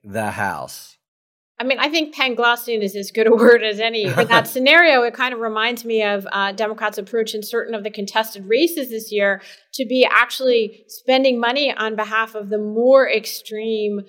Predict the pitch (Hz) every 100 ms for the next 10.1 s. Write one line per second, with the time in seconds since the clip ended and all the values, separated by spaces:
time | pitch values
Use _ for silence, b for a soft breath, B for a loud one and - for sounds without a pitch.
0 | b 208 226 226 214 208 233 - 233 214
1 | 214 208 208 208 202 202 202 214 208 208
2 | 208 202 196 226 233 220 202 196 202 196
3 | 220 285 359 - 233 220 214 208 202 -
4 | 214 202 262 349 - - - 202 254 370
5 | 403 277 - 339 359 277 277 254 247 b
6 | b - 240 - 330 269 - 220 208 254
7 | 214 202 226 196 175 170 113 156 - 190
8 | 190 190 180 208 220 214 214 202 196 196
9 | 214 208 196 180 190 214 214 214 202 196
10 | 185